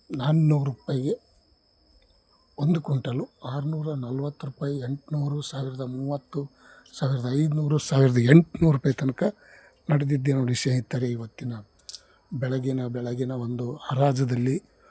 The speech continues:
ಈರುಳ್ಳಿ ಬೆಲೆ uneven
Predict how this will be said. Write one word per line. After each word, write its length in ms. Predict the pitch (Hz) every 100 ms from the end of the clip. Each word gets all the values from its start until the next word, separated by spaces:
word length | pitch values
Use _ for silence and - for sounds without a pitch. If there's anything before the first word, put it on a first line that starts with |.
| _ _ _ _ _ _ _ _ _ _ _ _ - 123
ಈರುಳ್ಳಿ 300 | 139 151 135
ಬೆಲೆ 180 | 127 127 165 - _ _ _ _ _ - -
uneven 480 | 202 262 147 170